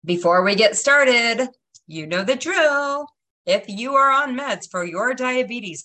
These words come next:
please be very careful about making these changes. You have been medicated for the way you have eaten in the past. If you change the way you eat, you need to change your medications. That means you need to have a very clear line of communication open with your provider.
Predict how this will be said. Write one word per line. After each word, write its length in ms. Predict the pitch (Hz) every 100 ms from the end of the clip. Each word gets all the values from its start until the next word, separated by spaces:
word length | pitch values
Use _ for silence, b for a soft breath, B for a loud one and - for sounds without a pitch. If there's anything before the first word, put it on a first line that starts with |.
| -
please 360 | 170 160 147 - _ -
be 400 | 147 147 151 151 -
very 360 | 151 160 220
careful 640 | - 147 139 - 185 208 -
about 280 | 131 151 143
making 260 | 143 147 156
these 180 | 160
changes. 600 | - 214 240 170 - - - B B
You 140 | 190 214
have 160 | 226
been 160 | 247 247
medicated 580 | 254 330 - 202 214 202
for 120 | 208
the 100 | 208
way 140 | 180
you 180 | 185 220
have 160 | 220 -
eaten 220 | 160 175
in 100 | 185
the 80 | 196
past. 400 | 220 208 143 -
If 140 | 156
you 80 | 156
change 340 | - 147 170
the 100 | -
way 120 | 175 180
you 140 | 190
eat, 260 | - 254 254
you 100 | 175
need 200 | 143 143
to 60 |
change 260 | - 139 131
your 80 | 135
medications. 580 | 131 127 165 160 139 127
That 240 | 139 160
means 300 | 202 214 190
you 60 | 202
need 180 | 165 151
to 60 |
have 160 | - 135
a 100 | 135
very 280 | 147 185 254
clear 480 | - 175 180 208 B _ _
line 240 | 147 147 170
of 120 | 214
communication 680 | - 254 220 - 143 151 -
open 300 | 160 175 160
with 180 | 139 -
your 80 | 143
provider. 540 | - 139 131 - 65